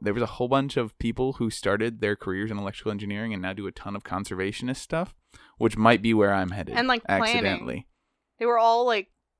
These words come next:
Speaker 2: county planners.
Speaker 1: 'Cause I was speaking to our one friend as I was writing, uh, some of my G R F P proposals, and I was looking at the project I was proposing, and I was like, "It seems that I'm just lo-, slowly becoming a conservationist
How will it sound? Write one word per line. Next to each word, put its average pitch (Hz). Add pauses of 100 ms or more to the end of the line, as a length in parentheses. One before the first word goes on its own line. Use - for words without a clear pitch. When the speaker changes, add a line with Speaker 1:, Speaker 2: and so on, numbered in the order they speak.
(560)
Speaker 2:
county 226
planners. 202 (200)
Speaker 1:
'Cause 110
I 110
was 110
speaking 139
to 127
our 107
one 98
friend 123
as 95
I -
was 92
writing, 92
uh, 92 (100)
some 101
of 95
my 92 (160)
G 107
R 101
F 101
P 113 (160)
proposals, 120 (460)
and 101
I 104
was 101
looking 139
at 123
the 104
project 101
I 135
was 135
proposing, 147
and 113
I 110
was 117
like, 120 (480)
"It 120
seems 220
that 185
I'm 156
just 135
lo-, 107
slowly 113
becoming 107
a 101
conservationist -